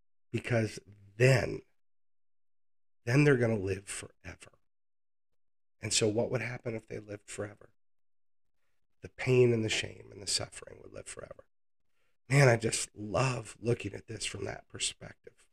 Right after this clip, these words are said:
Seems like a beautiful way to read God's word. And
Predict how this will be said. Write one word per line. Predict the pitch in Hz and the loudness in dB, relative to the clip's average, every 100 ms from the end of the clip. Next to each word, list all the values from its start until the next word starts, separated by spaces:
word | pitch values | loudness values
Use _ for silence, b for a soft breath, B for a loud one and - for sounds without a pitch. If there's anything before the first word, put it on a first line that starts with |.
| - | -10
Seems | - 127 117 | -2 0 0
like | - - | -4 -16
a | - - | -16 -2
beautiful | 120 110 - 92 | 0 0 -4 -6
way | 50 - - _ _ _ _ _ _ _ - | -6 -10 -14 _ _ _ _ _ _ _ -2
to | 107 | 0
read | 107 107 113 | 2 0 -4
God's | 101 101 101 - - | -8 -6 -6 -12 -12
word. | - - _ _ B B B | -14 -14 _ _ B B B
And | 123 | 6